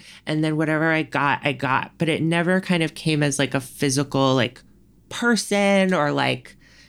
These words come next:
you know, like, somebody whispering in my ear or something like that.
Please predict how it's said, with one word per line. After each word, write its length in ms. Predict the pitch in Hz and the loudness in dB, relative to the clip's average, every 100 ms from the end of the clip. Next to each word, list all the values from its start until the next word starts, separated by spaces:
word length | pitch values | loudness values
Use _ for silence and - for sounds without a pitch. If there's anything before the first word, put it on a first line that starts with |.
| - | -8
you 140 | 160 | -2
know, 140 | 156 151 | 0 2
like, 180 | 139 | 0
somebody 500 | - - 160 156 151 | -2 -2 0 2 0
whispering 540 | 143 170 160 - 165 147 | 0 -2 -2 0 0 0
in 100 | 143 | -2
my 220 | 135 120 | -2 -4
ear 640 | - 208 208 196 190 185 - | -2 0 2 2 2 2 -2
or 100 | 180 | -4
something 320 | 175 180 180 | -2 -4 -4
like 220 | 175 170 - | -4 -4 -2
that. 400 | 175 170 160 | 0 0 -2